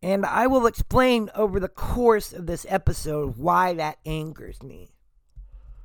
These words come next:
And I'm sure it most likely angers you as well. Back in February, a man by the name of Jesse Kelly, if you've never listened to him,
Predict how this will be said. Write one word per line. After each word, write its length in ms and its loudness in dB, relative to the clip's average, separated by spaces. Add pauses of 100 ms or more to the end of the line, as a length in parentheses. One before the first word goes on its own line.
(380)
And 200 0
I'm 340 -2 (200)
sure 420 2
it 140 -2
most 260 0
likely 420 2
angers 440 -6
you 240 2
as 140 -4
well. 440 -6 (2000)
Back 300 -2
in 80 0
February, 800 0
a 60 -2
man 340 -4
by 140 -4
the 120 -10
name 280 -10
of 280 0
Jesse 380 2
Kelly, 720 -8 (360)
if 160 -8
you've 200 -10
never 240 -2
listened 380 -4
to 80 2
him, 420 0